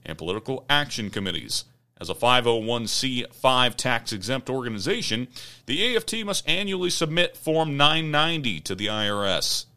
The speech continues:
The form asks organizations if they have engaged in direct or indirect political campaign activities on behalf of or in opposition to candidates for public office with a yes or no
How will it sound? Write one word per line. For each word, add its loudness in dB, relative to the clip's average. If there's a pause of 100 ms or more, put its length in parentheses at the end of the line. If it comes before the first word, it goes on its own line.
(140)
The -20
form -4
asks 0
organizations -2
if -6
they 2
have 2 (320)
engaged 0
in 0
direct -2
or -2
indirect -2
political -2
campaign -2
activities -2
on 0
behalf 0
of 6
or -2
in -4
opposition -4 (340)
to -10
candidates -2 (140)
for -8
public -2 (100)
office 2
with -8
a -2
yes 0 (120)
or -4
no -2